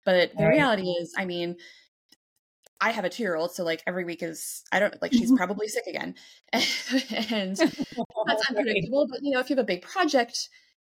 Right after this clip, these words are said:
Speaker 1: that you know is coming up, or you're gonna be
Speaker 2: Yeah.
Speaker 1: traveling, you can start of the week, so you can see that in your planner, and then you can adjust. "Okay, I'm not gonna be
Speaker 2: Mm-hmm.
Speaker 1: able to, you know, have as much maybe dedicated, you know, half hour prayer time, but maybe I can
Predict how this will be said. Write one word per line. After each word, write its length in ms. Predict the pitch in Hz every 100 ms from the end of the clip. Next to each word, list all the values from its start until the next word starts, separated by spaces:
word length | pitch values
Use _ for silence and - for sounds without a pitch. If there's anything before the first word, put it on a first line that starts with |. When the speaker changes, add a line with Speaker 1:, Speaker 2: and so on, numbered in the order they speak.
| _ -
Speaker 1:
that 120 | 220
you 100 | 233
know 120 | 220
is 120 | 214
coming 320 | 214 226 202
up, 200 | 190 180
or 380 | 165 185 180 175 - -
you're 100 | 185
gonna 120 | 175
be 80 | 185
Speaker 2:
Yeah. 20 |
Speaker 1:
traveling, 840 | 240 - 330 311 254 302 185 185 185 _ _
you 100 | 226
can 420 | 285 226 214 202 -
start 340 | - - 240
of 40 | 262
the 60 | 214
week, 220 | 254 214
so 40 | -
you 80 | 208
can 100 | 190
see 140 | -
that 120 | 233 214
in 100 | 196
your 80 |
planner, 580 | 185 247 226 185 180 180 _ _
and 100 | -
then 80 | 208
you 80 | 208
can 120 | 208
adjust. 500 | 190 190 247 185 -
"Okay, 180 | 208 196
I'm 100 | 180
not 120 | 180
gonna 120 | 202 196
be 60 |
Speaker 2:
Mm-hmm. 80 | 277
Speaker 1:
able 100 | 359
to, 40 | _ _ _ _ _
you 80 | 214
know, 100 | 190
have 220 | 214 196
as 140 | 185
much 460 | 190 180 180 - - _ _
maybe 600 | 190 185 175 170 170 180 _ _ _ _ _ _ _ _ - _
dedicated, 840 | - 190 190 - 185 180 175 165 -
you 120 | 185
know, 180 | 175 113
half 400 | - - 226 214
hour 260 | 196 196 180
prayer 280 | - 160 165
time, 440 | - 165 64 -
but 120 | -
maybe 260 | 185 180 175
I 80 | 170
can 360 | - 170 170